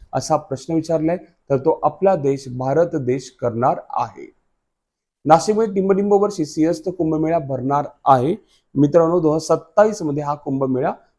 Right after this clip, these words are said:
भरला जाणार आहे. आणि विसावा प्रश्न प्रत्येकाला महत्त्वाचा, इमिग्रेशन आणि फॉरेनर्स विधेयक पंचवीस लोकसभेत मंजूर करण्यात आले असून त्या, या, त्यात देशात येणाऱ्या नागरिकाकडे वैध कागदपत्रे नसल्यास किती वर्षाची शिक्षेची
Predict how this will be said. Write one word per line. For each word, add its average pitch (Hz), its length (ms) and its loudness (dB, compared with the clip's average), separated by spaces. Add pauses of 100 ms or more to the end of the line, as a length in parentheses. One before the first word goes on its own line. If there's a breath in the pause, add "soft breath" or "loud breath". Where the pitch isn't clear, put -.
भरला 131 420 0
जाणार 131 420 -6 (220)
आहे. 113 400 -6 (420)
आणि 131 180 0
विसावा 156 380 4
प्रश्न 202 280 -8
प्रत्येकाला 160 640 -6
महत्त्वाचा, 139 720 -6 (360)
इमिग्रेशन 208 560 2
आणि 180 180 0
फॉरेनर्स 170 460 0
विधेयक 160 440 -4
पंचवीस 160 440 -4
लोकसभेत 160 680 -4
मंजूर 151 240 0
करण्यात 156 320 -2
आले 120 240 -4 (360)
असून 214 280 0
त्या, 202 400 2
या, 170 260 4
त्यात 165 340 6 (220)
देशात 156 380 0 (160)
येणाऱ्या 156 300 2
नागरिकाकडे 143 600 -2 (340 soft breath)
वैध 190 400 6
कागदपत्रे 170 480 2
नसल्यास 170 520 -2
किती 185 440 -6
वर्षाची 139 460 -4
शिक्षेची 156 800 -10